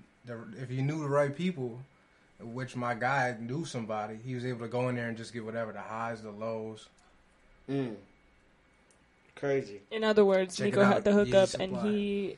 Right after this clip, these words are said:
Speaker 3: slept
Speaker 1: No, I
Speaker 3: on it.
Speaker 1: didn't. I didn't have the password. I,
Speaker 2: Mm.
Speaker 1: it was after the fact.
Speaker 3: Oh, I got
Speaker 1: Now
Speaker 3: you,
Speaker 1: you
Speaker 3: I
Speaker 1: can
Speaker 3: got
Speaker 1: go
Speaker 3: you.
Speaker 1: on there and sign up, and they're giving away pairs.
Speaker 3: Yeah, I saw
Speaker 2: Mm.
Speaker 3: that.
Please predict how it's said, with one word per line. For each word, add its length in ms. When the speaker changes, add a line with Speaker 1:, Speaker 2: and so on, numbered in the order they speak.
Speaker 3:
slept 320
Speaker 1:
No, 40
I 80
Speaker 3:
on 60
it. 80
Speaker 1:
didn't. 160
I 180
didn't 120
have 80
the 80
password. 540
I, 160
Speaker 2:
Mm. 40
Speaker 1:
it 40
was 140
after 260
the 80
fact. 480
Speaker 3:
Oh, 260
I 120
got 120
Speaker 1:
Now 140
Speaker 3:
you, 100
Speaker 1:
you 60
Speaker 3:
I 20
Speaker 1:
can 100
Speaker 3:
got 60
Speaker 1:
go 80
Speaker 3:
you. 60
Speaker 1:
on 160
there 140
and 80
sign 280
up, 320
and 140
they're 120
giving 280
away 300
pairs. 320
Speaker 3:
Yeah, 240
I 60
saw 160
Speaker 2:
Mm. 80
Speaker 3:
that. 160